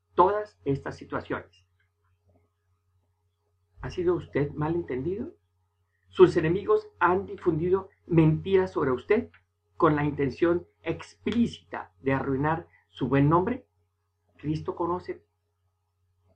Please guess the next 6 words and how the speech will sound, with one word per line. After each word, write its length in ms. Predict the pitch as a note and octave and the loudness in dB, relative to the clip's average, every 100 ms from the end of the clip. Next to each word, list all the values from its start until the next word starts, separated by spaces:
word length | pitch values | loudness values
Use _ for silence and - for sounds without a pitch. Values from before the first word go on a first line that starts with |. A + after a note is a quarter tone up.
| _ _ _ | _ _ _
todo 480 | - A3+ A#3 A#3+ - - | 8 10 8 0 -4 -4
a 120 | C3 | 0
fondo, 440 | F3+ D3 - - _ _ _ _ _ _ | 4 4 2 -14 _ _ _ _ _ _
conoce 400 | - D#3 F#3 A3 | 2 4 4 2
todo 420 | G#3+ A#3 G#3+ A3 | 4 4 6 2
con 340 | - F3+ D#3 | 2 2 2